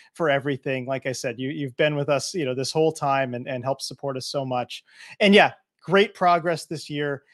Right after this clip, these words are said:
And yeah, next year you're looking at maybe the Kraken having higher seating. I, I'm telling you, as much as the Road Warrior thing, uh, was a theme this year,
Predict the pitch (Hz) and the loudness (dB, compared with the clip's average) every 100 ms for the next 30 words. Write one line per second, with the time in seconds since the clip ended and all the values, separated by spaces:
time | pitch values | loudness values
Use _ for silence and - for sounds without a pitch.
0 | - 214 214 233 165 165 - 220 202 190 | -4 0 4 4 2 -2 -2 0 2 2
1 | 214 214 156 143 139 151 156 170 170 175 | 2 0 -4 -4 -6 -4 -2 0 0 0
2 | 156 165 165 151 170 180 - 160 180 190 | 0 0 0 -2 -2 -2 -6 -6 -4 -4
3 | - - _ _ _ 160 - 196 160 190 | -8 -20 _ _ _ -4 -2 0 0 2
4 | 180 147 131 131 160 190 - 208 170 170 | 2 2 -4 -4 0 0 0 -6 -4 -4
5 | 151 175 185 160 180 175 170 156 170 170 | 0 0 0 0 -2 0 -4 -4 -4 -4
6 | 180 _ - - 160 147 156 160 156 175 | -8 _ -20 -4 -2 0 -2 -4 -8 -6
7 | 170 170 170 - 165 170 185 | -6 -4 -6 -6 -4 -2 -2